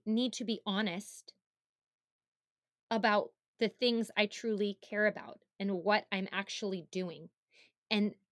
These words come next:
if that means that I just become the snack packer and people have their opinions about that, then I'm the snack packer that people have opinions about.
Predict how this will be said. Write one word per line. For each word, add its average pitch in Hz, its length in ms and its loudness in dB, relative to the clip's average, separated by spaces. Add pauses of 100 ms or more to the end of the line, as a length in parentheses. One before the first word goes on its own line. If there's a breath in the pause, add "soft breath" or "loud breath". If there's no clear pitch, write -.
(600)
if 254 200 4
that 269 200 8
means 277 260 0
that - 180 2
I 226 120 4
just 220 180 -6
become 247 240 -6
the 233 80 -2
snack 220 360 -4
packer 226 320 -6
and 190 140 -4
people 220 260 -8
have 196 200 -2
their 208 120 2
opinions 214 440 -4
about 240 240 0
that, 262 180 2
then 220 100 2
I'm 247 140 2
the 285 60 -6
snack 220 300 0
packer 202 260 -4
that 170 120 -6
people 180 220 -6
have 180 120 -4
opinions 170 440 -10
about. 151 260 -20